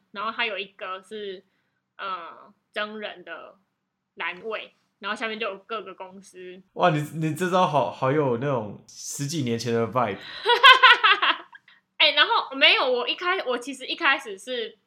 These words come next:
Speaker 1: 朋友给我的一个清单，那我就把那个上-，清单上面看过，然后就是想丢就丢一丢，然后因为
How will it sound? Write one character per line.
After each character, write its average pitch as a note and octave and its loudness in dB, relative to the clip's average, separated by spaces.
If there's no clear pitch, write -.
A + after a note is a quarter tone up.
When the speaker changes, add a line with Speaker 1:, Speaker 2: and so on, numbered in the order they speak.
Speaker 1:
朋 G#3+ -4
友 A3 -4
给 F#3+ -6
我 F#3 -10
的 F3+ -14
一 F3+ -14
个 F#3 -12
清 G3 -12
单， F#3 -6
那 A#3+ -2
我 A3 -2
就 A3+ -6
把 G#3 -4
那 G#3+ -8
个 G#3+ -8
上-， G#3+ -10
清 G#3+ -10
单 G#3 -8
上 G#3 -8
面 G3 -14
看 F#3+ -10
过， D3 -18
然 B2 -14
后 F#3 -16
就 G#3 -12
是 G#3+ -10
想 G#3+ -12
丢 F3+ -12
就 - -14
丢 F3+ -16
一 - -20
丢， - -18
然 A3 -4
后 C4 4
因 C#4+ 0
为 C#4+ 0